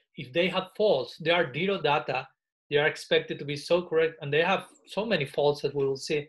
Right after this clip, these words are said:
then what to speak of Krishna? Hmm. He's crooked from tip to toe. <laughs> So the first asita, asita again means non-white or black, and black implies impurity.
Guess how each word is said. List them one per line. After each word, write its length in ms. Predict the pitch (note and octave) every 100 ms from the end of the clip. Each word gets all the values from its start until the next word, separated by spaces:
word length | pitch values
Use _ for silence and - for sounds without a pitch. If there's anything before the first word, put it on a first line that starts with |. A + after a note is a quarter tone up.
| _ _ _ -
then 120 | D3+ C#3
what 200 | D3 C#3+
to 80 | C#3+
speak 260 | - C#3
of 140 | - -
Krishna? 380 | D3+ - - - - _ _ _ -
Hmm. 100 | C3 - _ _ -
He's 260 | F3 -
crooked 500 | - F#3+ F#3 - -
from 240 | - C#3 C3
tip 200 | F3+ - -
to 100 | D3
toe. 400 | - D#3+ C#3 - _ - - - E3
<laughs> 60 | - - C#3 - - - - _ _
So 140 | - F3
the 140 | F3+
first 400 | - B3 A#3+ - -
asita, 680 | F#3 G3+ - A3 F#3+ D3+ D#3 - -
asita 440 | D3 F#3 F#3 F3+
again 280 | E3 D#3+ C#3
means 360 | C#3 D3 C#3+ - _ _ _ _ _ _ _ _ _
non-white 840 | D#3+ D#3 F3 F#3 D#3 D#3 F3 F#3+ F#3+ - _ _ _ _
or 140 | D#3 C#3+
black, 420 | D#3 F3 F#3 - - _ _ -
and 140 | D3
black 280 | D#3+ F3 F3+
implies 500 | D#3 E3 D3 D3 - _ _
impurity. 840 | D#3+ D3 - G3+ D#3+ - C#3 D3